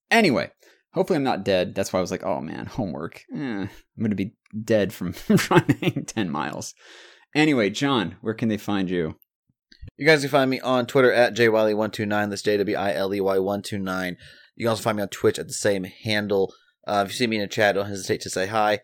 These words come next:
Speaker 2: I've been mainly tweeting about Cube recently, and, like, I'm seriously considering now adding Oko, but I'm still not sold yet. We'll see how I feel,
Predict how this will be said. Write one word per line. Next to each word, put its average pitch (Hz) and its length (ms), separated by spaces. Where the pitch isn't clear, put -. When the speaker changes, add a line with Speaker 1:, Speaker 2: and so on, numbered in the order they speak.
Speaker 2:
I've 110 140
been 123 120
mainly 185 200
tweeting 190 260
about 175 180
Cube 170 260
recently, 185 480
and, 120 180
like, 120 220
I'm 131 160
seriously 160 420
considering 143 360
now 143 140
adding 127 260
Oko, 143 300
but 107 140
I'm 95 120
still 123 340
not 120 240
sold 120 360
yet. 151 300
We'll 98 200
see 135 340
how 113 180
I 101 80
feel, 117 500